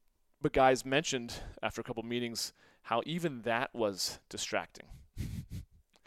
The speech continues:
So there's a power to the feminine that can very easily draw men's attention away. So sure enough, uh, over the last year, year and a half, um,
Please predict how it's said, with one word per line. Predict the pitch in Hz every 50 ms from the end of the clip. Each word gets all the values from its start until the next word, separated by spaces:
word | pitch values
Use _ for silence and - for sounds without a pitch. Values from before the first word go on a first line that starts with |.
| - - - - - - - - - _
So | - - 139
there's | 135 147 156 165 170
a |
power | - - 156 170 185 196 196 175 151 139
to | - - 139 135 131
the | - 120
feminine | - - 135 127 123 120 107 101 92 90 90 - - - -
that | 120 117 - -
can | 120 117 113 107
very | 98 110 120 117 120 120 120 -
easily | - 120 120 120 113 113 110 110 107 101 101 101 101 - _ _ _ _ _ _ _ _ -
draw | - - 110 110 107 104 104 101 101 98 104 - _ _ -
men's | - 104 107 104 101 98
attention | 101 - - 110 104 - - 98 95 92 87 - - -
away. | 92 98 90 87 73 - - - - - - _ _ - - _
So | - - - 135 123 117 110 107 - - - - - - _ _ _ _ _ _ _ _ _
sure | - - - 139 135
enough, | 131 127 127 117 - - - -
uh, | - 117 117 117 113 101
over | 110 113
the | 113 110
last | 110 110 110 107 - - - - - - - - _ _ _ _
year, | - 101 104 107 110 107 107
year | 104 104 104
and | 101
a | 98
half, | 98 104 98 95 95 - - - -
um, | - 104 101 98 95 92 90 90 85